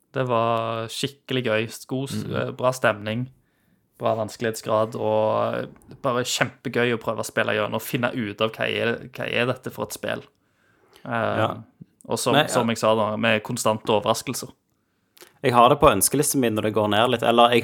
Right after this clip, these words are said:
Speaker 3: sitter egentlig og håper på det kommer på det der PlayStation Extra, eller hva søren det heter, den
Speaker 1: Mm.
Speaker 3: greia jeg abonnerer på.
Speaker 1: Ja, en eller annen PlayStation Plus, eller
Speaker 3: Mm.
Speaker 1: jeg husker, jeg husker ikke hva det heter lenger. <laughs> Jeg har basic-utgaven i hvert fall.
Speaker 3: Du har basic,
Speaker 1: Kanskje
Speaker 3: jeg har den
Speaker 1: gidder
Speaker 3: over,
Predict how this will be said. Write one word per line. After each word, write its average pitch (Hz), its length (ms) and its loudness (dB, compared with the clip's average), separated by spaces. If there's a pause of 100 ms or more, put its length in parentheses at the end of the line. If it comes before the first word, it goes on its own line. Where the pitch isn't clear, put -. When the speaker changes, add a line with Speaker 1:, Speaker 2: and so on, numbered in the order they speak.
(120)
Speaker 3:
sitter 123 240 2
egentlig 127 220 2
og 95 220 4
håper 110 120 -4
på 123 100 2
det 113 80 -4
kommer 113 260 2
på - 60 0
det 101 80 2
der 98 160 2
PlayStation 104 840 -2
Extra, 107 540 2
eller 104 120 -2
hva 104 120 -8
søren 95 240 0
det 92 100 -2
heter, 85 200 -6
den 92 240 -4 (500)
Speaker 1:
Mm. 165 300 -6 (280)
Speaker 3:
greia 90 300 0
jeg 98 180 -2
abonnerer 98 400 2
på. 92 180 -2 (360)
Speaker 1:
Ja, - 160 -6
en 52 60 -2
eller - 120 -6
annen 107 120 -10 (160)
PlayStation 107 560 -10
Plus, - 360 -10
eller 98 200 -8 (680)
Speaker 3:
Mm. 104 360 0
Speaker 1:
jeg 143 200 -6
husker, - 240 -8 (460)
jeg - 100 -12
husker - 240 -8
ikke - 180 -6
hva 131 40 4
det 110 100 2
heter - 280 -12
lenger. 104 220 -4 (220)
<laughs> 214 240 8
Jeg 131 100 4
har 113 120 4 (120)
basic-utgaven 107 840 0
i 107 40 2
hvert 98 80 -2
fall. - 140 -12 (160)
Speaker 3:
Du 120 80 6
har 127 120 10
basic, 120 280 4
Speaker 1:
Kanskje 127 60 4
Speaker 3:
jeg 120 80 4
har 131 80 6
den 117 260 4
Speaker 1:
gidder 98 220 2
Speaker 3:
over, 117 160 2